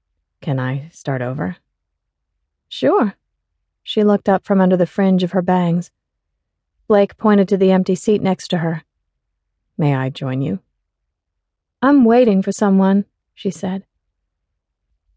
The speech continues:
"Well, then maybe you could point me in the right direction. I'm here to do a little research about Water's End, and I'm looking for someone who can acquaint me with the town." "We have a visitors' bureau," she said.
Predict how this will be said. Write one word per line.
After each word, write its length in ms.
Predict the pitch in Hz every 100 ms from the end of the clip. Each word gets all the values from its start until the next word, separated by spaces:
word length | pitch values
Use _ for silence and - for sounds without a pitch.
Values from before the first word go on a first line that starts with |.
| _ -
"Well, 440 | 185 156 147 143
then 360 | - 180 160 160
maybe 240 | 170 180
you 120 | 180
could 200 | 165 175
point 260 | - 190 -
me 140 | 180
in 100 | 170
the 80 | 165
right 180 | 170 156
direction. 600 | 175 190 185 - 135 139 _ _ _ _ _ -
I'm 160 | 185
here 180 | 170 196
to 80 | 175
do 180 | 175 165
a 40 |
little 320 | 156 156 151
research 540 | 175 175 - 139 127 -
about 280 | 151 139 -
Water's 320 | 156 147 143
End, 280 | 139 139 135
and 260 | 160 156 156
I'm 180 | 151 165
looking 320 | 170 165 156
for 180 | 160 160
someone 440 | 170 156 147 151
who 120 | 160
can 140 | 156 156
acquaint 400 | 147 170 160 165
me 100 | 156
with 180 | 147 -
the 80 |
town." 460 | 147 180 175 131 147 _ _ _ _ _ _ _ _ _ _ _ _
"We 280 | 226 247 320
have 480 | - - 302 302 240
a 80 | 208
visitors' 560 | 202 269 240 190 190
bureau," 440 | 190 202 180 180 196 _ _ _
she 160 | - 185
said. 340 | - 165